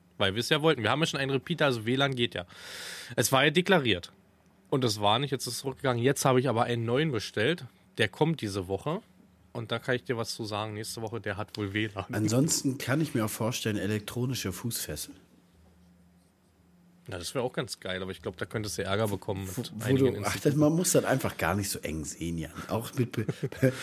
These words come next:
Speaker 2: auch mit Privatsphäre und so. Man, die, die kann ja so, dass die Zeiterfassung immer aktiviert wird, wenn sie auf deinen Flächen sind, in deinen Maschinen oder auf deinen
Speaker 1: <laughs>
Speaker 2: Grundstücksgebäuden.
Speaker 1: Das wäre ja ohne Probleme möglich. Ne,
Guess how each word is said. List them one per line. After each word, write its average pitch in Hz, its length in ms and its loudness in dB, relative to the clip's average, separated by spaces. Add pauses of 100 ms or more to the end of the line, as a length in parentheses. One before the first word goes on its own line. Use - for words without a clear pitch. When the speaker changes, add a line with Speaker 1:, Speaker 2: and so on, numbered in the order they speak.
(760)
Speaker 2:
auch 120 200 2
mit 139 180 6
Privatsphäre 90 720 2
und 82 240 2
so. 78 220 0 (360)
Man, 131 220 4
die, 165 160 -8
die 143 100 4
kann 156 220 6
ja 143 220 4 (160)
so, 131 180 6
dass 139 180 4
die 123 120 0
Zeiterfassung 131 640 2
immer 143 240 4
aktiviert 120 540 2
wird, 113 160 0
wenn 110 120 4
sie 110 120 2
auf 92 120 0
deinen 87 200 -2
Flächen 143 320 2
sind, 120 240 0
in 98 100 0
deinen 101 220 2
Maschinen 123 420 2
oder 104 220 0
auf 92 160 -4
deinen 104 220 2
Speaker 1:
<laughs> - 20 6
Speaker 2:
Grundstücksgebäuden. 92 880 2 (1900)
Speaker 1:
Das 95 180 -4
wäre 107 140 2
ja 117 100 0
ohne 131 260 0
Probleme 113 420 -2
möglich. 113 580 -4 (120)
Ne, 120 200 6